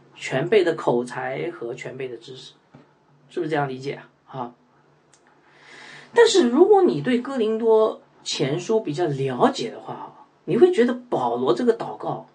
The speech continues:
这个感恩实在太令人惊讶了。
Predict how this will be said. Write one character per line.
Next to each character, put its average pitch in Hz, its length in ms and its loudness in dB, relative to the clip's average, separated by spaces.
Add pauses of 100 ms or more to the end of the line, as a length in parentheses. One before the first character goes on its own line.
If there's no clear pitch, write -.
这 254 100 -8
个 226 100 2
感 120 280 -6
恩 151 240 -6 (260)
实 - 400 -12
在 302 180 -4
太 302 480 -2
令 202 200 0
人 147 160 0
惊 147 220 -2
讶 139 200 -2
了。 - 580 -14